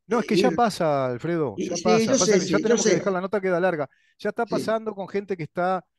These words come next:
Speaker 1: mal procesada y por la, y por los delitos de género y por
Speaker 2: Por
Speaker 1: la
Speaker 2: supuesto.
Speaker 1: sola voluntad de la mujer prácticamente cuando declara y tiene principio de veracidad.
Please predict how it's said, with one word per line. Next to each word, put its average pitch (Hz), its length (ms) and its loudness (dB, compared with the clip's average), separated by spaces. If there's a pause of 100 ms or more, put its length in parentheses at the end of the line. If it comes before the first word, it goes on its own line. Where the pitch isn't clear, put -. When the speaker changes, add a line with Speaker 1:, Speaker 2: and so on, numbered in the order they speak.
(140)
Speaker 1:
mal 175 240 -2
procesada 170 960 0
y 147 120 -6
por 143 220 -6
la, 139 240 -2
y 139 140 -8
por 143 180 -4
los 135 100 0
delitos 151 360 -4
de 139 100 -6
género 165 760 -2 (260)
y 143 120 -6
por 143 160 -4
Speaker 2:
Por 139 40 0
Speaker 1:
la 143 80 2
Speaker 2:
supuesto. 139 180 -2
Speaker 1:
sola 160 140 0
voluntad 147 440 -4
de 147 60 -2
la 139 120 -2
mujer 160 360 -2
prácticamente 139 580 -6
cuando 127 320 -6
declara 151 680 0
y 127 80 -8
tiene 143 220 -10
principio 131 440 -4
de 123 60 0
veracidad. 170 880 0